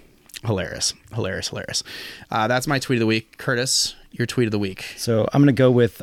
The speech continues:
Speaker 2: uh, I think, frequent tweet of the week participant,
Speaker 1: Mm-hmm.
Speaker 2: uh,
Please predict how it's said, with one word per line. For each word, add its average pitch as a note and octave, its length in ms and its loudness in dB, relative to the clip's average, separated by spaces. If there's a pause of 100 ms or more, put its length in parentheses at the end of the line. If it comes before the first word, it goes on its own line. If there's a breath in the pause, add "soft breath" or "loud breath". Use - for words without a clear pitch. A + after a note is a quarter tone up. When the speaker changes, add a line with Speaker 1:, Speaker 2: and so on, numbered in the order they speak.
Speaker 2:
uh, A#2 160 -2
I B2+ 120 4
think, - 440 0
frequent - 760 2 (100)
tweet C3+ 240 4
of A#2+ 40 4
the A#2 80 4
week A#2 380 2 (240)
participant, - 920 0
Speaker 1:
Mm-hmm. G#2+ 340 -4
Speaker 2:
uh, A2 400 2